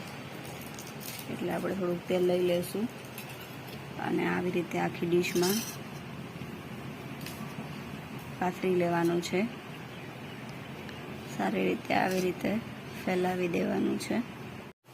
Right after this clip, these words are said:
કઢાઈ લઈ લીધી છે આપણે. કઢાઈમાં થોડુંક પાણી એડ કરવાનું રહેશે. એક ગ્લાસ જેટલું આપણે પાણી ઉમેરી દઈશું. હવે આપણે કાંઠો લઈ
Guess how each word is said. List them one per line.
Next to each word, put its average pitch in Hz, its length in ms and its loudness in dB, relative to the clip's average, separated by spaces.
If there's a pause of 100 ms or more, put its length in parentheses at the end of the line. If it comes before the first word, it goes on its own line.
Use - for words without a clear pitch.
કઢાઈ 214 320 8
લઈ 220 180 2
લીધી 247 320 2
છે 262 160 2
આપણે. 226 240 2 (100)
કઢાઈમાં 214 640 4
થોડુંક 208 320 -4
પાણી 202 380 4
એડ 214 100 0 (160)
કરવાનું 214 480 2
રહેશે. 214 280 -2 (360)
એક - 140 -2
ગ્લાસ 202 280 6
જેટલું 196 260 0
આપણે 190 160 0 (100)
પાણી 202 320 4
ઉમેરી 220 360 0
દઈશું. 202 380 -2 (760)
હવે 202 220 0 (2000)
આપણે 208 200 2 (320)
કાંઠો 208 380 2
લઈ 220 120 4